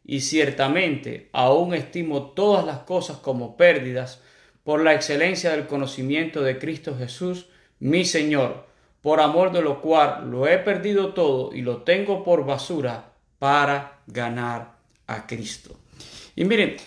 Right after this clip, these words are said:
ah, cuando nosotros llegamos a este país, cuando, y casi todos los que me escuchan, ¿verdad?, somos inmigrantes, creemos que estamos a veces en una autopista de competencia.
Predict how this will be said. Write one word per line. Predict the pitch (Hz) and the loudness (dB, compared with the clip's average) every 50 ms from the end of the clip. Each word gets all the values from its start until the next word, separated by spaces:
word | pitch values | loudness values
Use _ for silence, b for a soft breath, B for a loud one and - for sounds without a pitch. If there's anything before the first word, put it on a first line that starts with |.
| B B B - | B B B -2
ah, | - 135 131 131 131 - - | 2 4 4 4 2 2 0
cuando | 156 151 156 151 | 0 0 2 0
nosotros | 151 139 208 208 247 214 202 | -2 -4 -6 -4 -2 0 0
llegamos | 185 180 180 196 202 202 196 170 - | 2 4 4 4 4 2 -2 -2 0
a | 156 156 | 0 2
este | 170 170 - 175 151 | 0 0 0 -4 -4
país, | 139 - 123 131 143 147 131 - - - - _ _ _ _ _ | -4 -2 -2 -2 0 -2 -2 -6 -8 -14 -18 _ _ _ _ _
cuando, | - 113 117 117 110 107 104 73 - - | -8 -8 -8 -6 -6 -6 -6 -8 -8 -10
y | - - 127 | -10 -10 -6
casi | - 156 165 - 160 | -4 -2 -2 -2 -2
todos | - 170 170 160 147 | 0 0 0 2 0
los | 147 135 | -2 -2
que | 135 147 | -4 -4
me | 131 127 - | -4 -4 -6
escuchan, | - - 175 170 - - 117 | -6 -6 -8 -8 -8 -8 -8
¿verdad?, | 113 117 127 135 123 | -4 -2 -2 -2 -2
somos | - 143 139 135 127 131 | -4 -4 -6 -6 -6 -6
inmigrantes, | 123 120 120 120 131 147 147 135 113 - 113 101 B B B B B B B B - | -6 -6 -4 -2 -2 0 0 0 -2 -4 -8 -12 B B B B B B B B -2
creemos | 131 135 151 175 185 190 165 - | 0 4 4 4 4 2 -4 -8
que | - 156 | -10 -12
estamos | 131 - 180 175 175 180 165 143 - | -6 0 0 2 2 0 -4 -4 -4
a | 147 | -2
veces | 151 165 170 170 165 127 135 | -2 0 -2 -2 -4 -6 -6
en | 139 143 156 | -6 -4 -4
una | 170 165 156 | 0 0 0
autopista | 151 143 139 139 127 127 - 165 160 - - - 139 131 | 0 0 0 -2 -4 -2 -2 -4 -6 -4 -6 -4 -2 -2
de | 127 123 - | -2 -2 -4
competencia. | - 120 110 110 127 117 117 - 151 143 123 - - - 120 120 | -8 -10 -8 -6 -6 -4 -2 -2 -2 -2 -2 -4 -6 -10 -12 -12